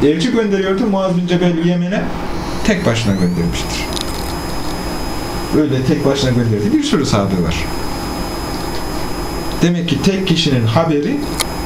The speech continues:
dinde delil oluyor. Muaz bin Cebel Yemen'e gidiyor. Allah'ın dinini tebliğ ediyor. Allah Resulü şöyle buyurdu, şöyle buyurdu diyor. Ve eğer bu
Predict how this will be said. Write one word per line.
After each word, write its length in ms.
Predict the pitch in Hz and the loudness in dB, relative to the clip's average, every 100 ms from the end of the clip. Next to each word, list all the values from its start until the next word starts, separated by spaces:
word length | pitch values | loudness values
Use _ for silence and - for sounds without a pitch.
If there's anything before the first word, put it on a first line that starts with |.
| - - | -2 0
dinde 300 | 117 127 175 | 2 2 2
delil 220 | 202 240 | 2 2
oluyor. 400 | 247 254 220 127 - - - - - - - - - - - - - - - - - - - - - - - | 2 2 0 0 -2 -4 -2 -2 -4 -4 -4 -4 -4 -4 -4 -4 -4 -4 -4 -4 -6 -6 -4 -4 -4 -2 0
Muaz 320 | 156 202 208 | 2 2 0
bin 140 | 233 | 0
Cebel 340 | 220 240 220 156 | 2 4 4 4
Yemen'e 420 | 156 175 220 247 | 2 2 2 0
gidiyor. 560 | 214 170 127 104 110 - - - - - - | 0 2 2 0 -2 -4 -6 -6 -6 -4 0
Allah'ın 560 | 165 185 233 240 247 185 | 2 4 2 0 0 2
dinini 360 | 208 220 247 | 2 2 0
tebliğ 380 | 247 233 190 156 | 2 4 4 0
ediyor. 240 | 143 180 233 - | 2 2 2 2
Allah 340 | 202 247 233 | 2 2 2
Resulü 300 | 214 208 175 | 2 2 2
şöyle 360 | 170 240 240 208 | 4 2 2 2
buyurdu, 240 | 196 175 | 2 2
şöyle 360 | 175 240 240 226 | 2 2 2 0
buyurdu 300 | 233 240 175 | 0 2 2
diyor. 240 | 170 220 - - - - - - - - - - - - - - - - - - | 0 0 -2 -4 -4 -4 -4 -4 -4 -4 -4 -4 -4 -4 -4 -4 -4 -6 -2 2
Ve 300 | 202 285 - - - | 2 2 -2 -4 0
eğer 400 | 170 190 269 214 | 2 4 2 0
bu 120 | 226 | 0